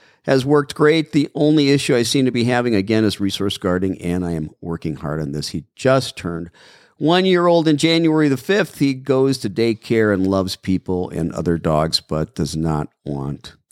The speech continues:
anyone in his space. Yeah, it's a space issue. Aggression is always a space issue, you know? And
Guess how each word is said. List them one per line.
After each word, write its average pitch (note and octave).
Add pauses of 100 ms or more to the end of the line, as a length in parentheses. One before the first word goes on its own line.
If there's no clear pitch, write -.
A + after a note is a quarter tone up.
anyone D#2
in C#2
his D2+
space. - (340)
Yeah, F3
it's C#3
a D#3+
space -
issue. D#2+ (2000)
Aggression E3
is E3+
always F#3
a B2
space -
issue, E2+ (1300)
you G#2
know? C#3 (1700)
And C#3